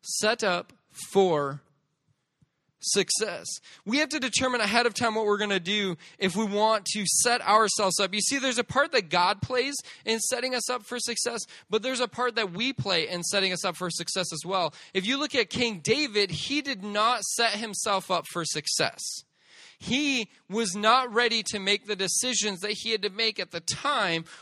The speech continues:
or else he would have made them, and that would not have happened. But God wants us to do what we can to set ourselves up for success, and he wants to do what he can. How many of you guys have ever watched a boxing match?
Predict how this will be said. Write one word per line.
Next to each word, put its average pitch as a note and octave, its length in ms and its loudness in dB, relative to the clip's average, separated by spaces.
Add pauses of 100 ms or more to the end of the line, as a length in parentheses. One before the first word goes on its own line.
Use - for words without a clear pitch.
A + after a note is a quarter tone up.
or G#3 160 2
else G3+ 220 2
he A3 80 -4
would G3+ 160 2
have F#3 80 -2
made G3 320 0
them, F3+ 320 -2
and E3+ 320 -6
that F3+ 280 0
would F#3 140 -4
not D#3+ 300 -4
have D3+ 220 -10
happened. E3 440 -10 (320)
But G3 180 2
God A#3 300 2
wants C4+ 300 0
us A3+ 100 2 (140)
to A3 100 -4
do G3+ 160 -2
what F#3+ 180 4
we A#3+ 200 2
can A3 260 0
to F#3 140 -4
set G#3 220 0
ourselves G3 340 -2
up F#3+ 100 -4
for E3+ 160 -6
success, D#3 480 -2 (380)
and E3+ 100 0
he A#3+ 140 -2
wants A#3 300 2
to G#3+ 80 -4
do F3+ 180 0
what E3 160 0
he A3 240 -4
can. E3 220 -2 (260)
How B3+ 160 2
many D4+ 160 -2
of C#4 60 -6
you B3+ 140 -4
guys G3+ 360 0 (240)
have G#3+ 240 2 (120)
ever B3 280 0
watched G3+ 600 4
a F#3 100 -4
boxing E3 680 -2
match? - 520 -6